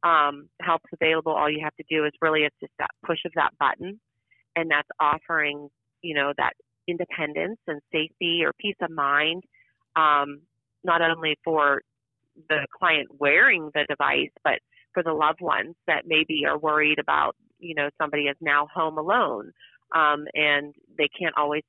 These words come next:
check on their loved ones. So having that pers system available to them that they can wear around their neck and a one push button away from getting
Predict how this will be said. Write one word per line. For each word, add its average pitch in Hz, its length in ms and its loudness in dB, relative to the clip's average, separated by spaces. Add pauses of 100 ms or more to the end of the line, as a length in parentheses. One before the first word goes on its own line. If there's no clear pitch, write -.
check 165 220 -2
on 147 340 0
their 151 160 0
loved 143 300 -2
ones. 143 260 -6 (100)
So 147 200 0 (260)
having 185 440 0
that 147 180 2 (500)
pers 170 300 2 (100)
system 160 320 -6
available 156 560 -2 (100)
to 175 140 0
them 170 320 2 (300)
that 156 120 -2
they 147 140 2 (100)
can 151 220 -10
wear 151 320 0
around 147 380 -2
their 165 160 0
neck 156 340 -2
and 147 220 -8 (360)
a 147 60 -4
one 156 340 0
push 165 140 -6 (140)
button 156 260 -4
away 147 540 -2
from 147 80 -2 (100)
getting 151 380 0